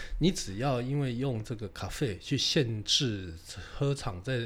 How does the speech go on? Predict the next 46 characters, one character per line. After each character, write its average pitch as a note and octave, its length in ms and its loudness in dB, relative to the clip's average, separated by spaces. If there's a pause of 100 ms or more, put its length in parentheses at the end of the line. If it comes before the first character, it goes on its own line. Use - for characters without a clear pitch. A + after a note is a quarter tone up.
(160)
燃 G#2 160 0
油 B2 140 0
技 B2+ 180 -2
术 A#2+ 220 -4
的 G2+ 80 -4
发 A2 240 -4
展 F#2+ 180 -4
的 E2+ 120 -8
时 - 120 -4
候， A#2+ 80 0
或 D3+ 140 10
者 D#3 80 8
说 E3 80 8
强 C3+ 260 2
迫 E3+ 160 8
他 E3 120 4
们 C#3 80 2
去 C#3+ 80 2
做 C#3+ 140 2
电 C#3 160 0
动 B2 200 -2
化 A2 220 0
的 F2 120 -6
时 - 200 -6
候， F#2+ 280 -4
那 G#3 120 2
个 F#3+ 80 4
花 D#3+ 340 4
费 C3 300 4 (640)
是 - 160 2
很 A2 240 2
高 G2+ 240 6
的， G2 160 -2 (400)
而 E3+ 100 6
且 F3+ 140 10
它 E3+ 160 6
所 B2+ 180 0
造 C3+ 300 2
成 G2+ 240 -6
的 G#2 180 -6
社 - 240 2
会 C3+ 120 6
成 G#2 200 -2
本 - 160 -4
是 - 120 -8
更 G2+ 160 -4